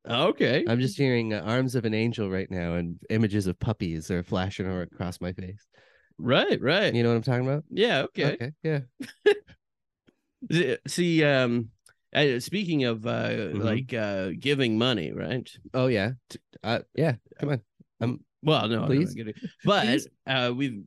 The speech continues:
Speaker 1: had an advertiser in the past, uh, Manscaped and everything, and this is me doing a, uh,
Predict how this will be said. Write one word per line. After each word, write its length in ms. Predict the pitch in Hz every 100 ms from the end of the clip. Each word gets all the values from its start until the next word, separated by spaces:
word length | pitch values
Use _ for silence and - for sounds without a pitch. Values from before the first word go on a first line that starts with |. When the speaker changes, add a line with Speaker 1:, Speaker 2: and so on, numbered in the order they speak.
| -
Speaker 1:
had 180 | 139 127
an 100 | 120
advertiser 540 | 117 113 123 110 110
in 80 | 107
the 80 | 104
past, 400 | 104 104 - 104
uh, 280 | 107 95 101
Manscaped 640 | 104 98 - 101 95 98
and 80 | 101
everything, 340 | 98 101 98
and 100 | 101
this 160 | 113 113
is 100 | 104
me 200 | 113 101
doing 380 | 107 101 98 92
a, 280 | 95 95
uh, 200 | 95 90